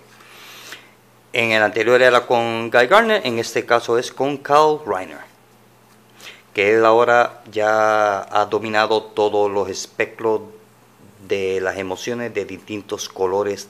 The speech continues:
de las sortijas, excepto no ha podido, no ha controlado todavía la sortija de la muerte,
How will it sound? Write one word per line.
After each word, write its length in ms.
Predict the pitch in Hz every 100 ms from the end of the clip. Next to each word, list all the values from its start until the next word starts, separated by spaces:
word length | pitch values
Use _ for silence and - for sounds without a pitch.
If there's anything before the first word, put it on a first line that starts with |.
| 90
de 120 | 87
las 180 | 82 82
sortijas, 680 | - - - - - - - _ _ - - - -
excepto 640 | 95 - 98 - - 90 90
no 260 | 98 110
ha 120 | 107
podido, 720 | 107 104 101 98 95 92 87 - - - _
no 100 | 110
ha 120 | 101 -
controlado 580 | 104 107 101 104 101
todavía 540 | 98 98 107 151 139 - - - _ _ - _ _ _ _ _ _
la 140 | 101
sortija 460 | 82 95 - 104 104
de 140 | 95
la 80 | 85
muerte, 280 | 78 71 -